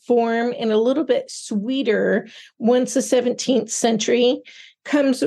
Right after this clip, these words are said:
rolling around. Uh, cake in the fifteenth century was more like a bread. And so it was, um, not as sweet and a little more coarse.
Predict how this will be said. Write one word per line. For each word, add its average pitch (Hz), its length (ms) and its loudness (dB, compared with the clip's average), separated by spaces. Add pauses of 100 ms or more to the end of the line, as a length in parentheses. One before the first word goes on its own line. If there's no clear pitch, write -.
(100)
rolling 240 440 4
around. 226 580 2 (460)
Uh, 202 400 2
cake 247 280 0
in 240 100 0
the 233 80 0
fifteenth 240 480 -2
century 240 480 -2
was 226 240 0
more 208 220 2
like 196 320 0
a 180 160 -2
bread. 180 500 0 (380)
And 220 200 2
so 214 280 4
it 208 180 2
was, 185 600 2
um, 190 280 -2
not 320 220 -2
as 403 160 -4
sweet 247 380 -6
and 220 100 2
a 214 60 4
little 214 260 4
more 196 300 2
coarse. - 580 -2